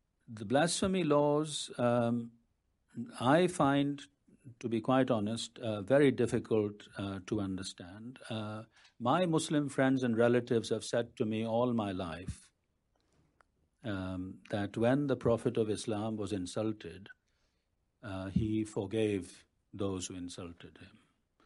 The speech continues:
So I have said to them, "How then can there be a law that prescribes mandatory death, uh,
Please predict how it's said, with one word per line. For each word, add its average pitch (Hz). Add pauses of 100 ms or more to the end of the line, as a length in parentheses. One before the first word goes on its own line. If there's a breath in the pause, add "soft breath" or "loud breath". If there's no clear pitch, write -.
(440 soft breath)
So 107
I 139
have 151
said 131
to 120
them, 107
"How 135
then 135
can 123
there 117
be 117
a 104
law 101
that 98
prescribes 117
mandatory 147
death, 104 (2000)
uh, 104